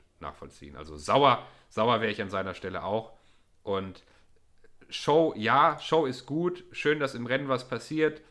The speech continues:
Ähm, mehr stehende Starts, das sagen wir auch immer bei, bei Wochenenden, die ein Sprintrennen beinhalten. Mehr stehende Starts sind immer spannend und immer toll. Aber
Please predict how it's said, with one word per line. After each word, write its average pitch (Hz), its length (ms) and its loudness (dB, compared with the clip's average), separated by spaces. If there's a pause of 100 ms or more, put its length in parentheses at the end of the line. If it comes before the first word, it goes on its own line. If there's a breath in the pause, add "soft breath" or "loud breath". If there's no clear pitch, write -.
(520 soft breath)
Ähm, 120 500 -4 (320)
mehr 120 280 -2
stehende 131 340 -2
Starts, 123 580 -4 (440)
das 110 160 -10
sagen 120 260 0
wir 117 100 0
auch 113 60 -6
immer 120 180 -2
bei, 107 340 -2
bei 104 300 -4
Wochenenden, 110 640 -8
die 107 120 -8
ein 98 100 -10
Sprintrennen 127 600 -4
beinhalten. 113 540 -4 (220 loud breath)
Mehr 113 180 -2
stehende 113 300 -6
Starts 110 400 -4
sind 98 160 -12
immer 135 220 -2
spannend 127 520 -6
und 107 140 -18
immer 123 260 -6
toll. 120 360 0 (560 loud breath)
Aber 110 460 0